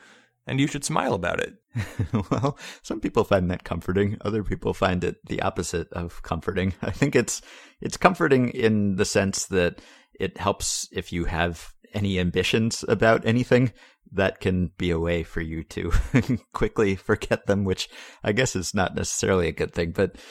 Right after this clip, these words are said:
Speaker 2: that was something that Conan O'Brien said recently in an interview, right? That he was worried about, like, his late night show being forgotten because it's just this thing that's there every day and the episodes kind of blend into each other. And then he talked to someone who was just like,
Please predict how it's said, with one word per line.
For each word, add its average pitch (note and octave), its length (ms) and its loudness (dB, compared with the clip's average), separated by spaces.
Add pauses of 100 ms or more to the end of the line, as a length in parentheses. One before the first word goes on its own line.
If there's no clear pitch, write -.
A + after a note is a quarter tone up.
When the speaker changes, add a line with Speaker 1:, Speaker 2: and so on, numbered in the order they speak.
(160)
Speaker 2:
that E3+ 140 6
was D3+ 120 6
something A#2+ 340 6
that G2+ 180 2
Conan G2 300 4
O'Brien F2+ 420 2
said F2 400 0
recently - 580 -6
in F#2+ 80 -4
an F2+ 140 0
interview, - 400 -4
right? F#2 280 0
That E2+ 160 -2 (340)
he F2 100 -2
was E2 200 -4
worried E2 280 4
about, D#2 400 0
like, D2 180 -4 (120)
his - 540 -4
late E2+ 260 0
night E2+ 220 -4
show D#2 260 0
being D#2+ 300 -2
forgotten D#2+ 600 0
because - 340 -6
it's - 200 -10
just - 240 -8
this D2 180 -8
thing D#2+ 260 -2
that's D#2 200 -6
there D#2 240 2
every E2 180 -4
day A#2 400 8
and E2+ 200 4 (340)
the D#2 140 -4
episodes D#2+ 380 -4
kind D#2+ 200 -6
of D#2+ 120 -8
blend E2 260 -2
into G#2 280 2
each F2+ 160 0
other. F2 300 4
And D#2+ 180 0
then D#2 340 -2
he E2 120 -8
talked - 300 -4
to - 60 -14
someone - 320 -6
who D#2 100 -6
was - 120 -8
just - 260 -8
like, - 260 -8